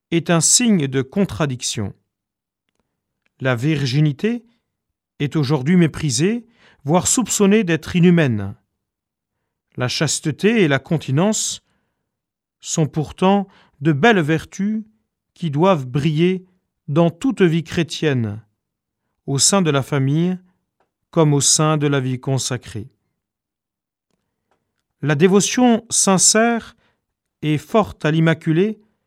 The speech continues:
est assurément une arme puissante pour faire croître et embellir ses vertus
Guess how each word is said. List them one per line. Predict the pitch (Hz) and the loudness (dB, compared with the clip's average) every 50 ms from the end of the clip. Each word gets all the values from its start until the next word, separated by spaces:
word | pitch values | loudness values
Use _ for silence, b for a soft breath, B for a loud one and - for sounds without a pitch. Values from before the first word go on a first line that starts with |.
| _ _ _ _ _ _ - | _ _ _ _ _ _ -6
est | 165 - - | -4 -2 0
assurément | 220 214 - - - 208 160 180 165 165 165 180 196 214 220 214 - _ _ _ _ _ _ _ | 2 2 2 2 0 0 0 2 2 4 4 2 2 0 -2 -4 -8 _ _ _ _ _ _ _
une | - 180 165 165 180 | 0 2 4 4 4
arme | 190 180 175 165 151 | 4 4 4 2 2
puissante | 151 - - - 220 226 - - - 175 139 120 101 - - 117 107 110 _ _ _ _ _ _ _ _ _ _ _ _ _ _ _ _ | 0 -2 -8 -4 -2 2 2 2 2 2 0 -2 -4 -6 -8 -10 -10 -10 _ _ _ _ _ _ _ _ _ _ _ _ _ _ _ _
pour | - 160 139 - | -6 -6 -6 -6
faire | - - 165 - - - | -4 -4 -4 -4 -6 -10
croître | - 98 127 185 180 165 - - - - _ _ _ - | -8 -2 0 2 2 0 -2 -8 -18 -20 _ _ _ -2
et | 151 160 170 | 0 2 2
embellir | 175 175 156 151 143 147 160 170 175 185 175 185 180 180 _ _ _ _ _ _ _ | 2 2 0 0 -2 -2 -2 -2 -2 -2 -2 -4 -6 -10 _ _ _ _ _ _ _
ses | - - - - 139 | -8 -6 -2 -2 -2
vertus | 120 107 160 160 - - - - 175 180 185 185 | 0 0 -2 -2 -4 -6 -8 -4 -4 -2 -4 -4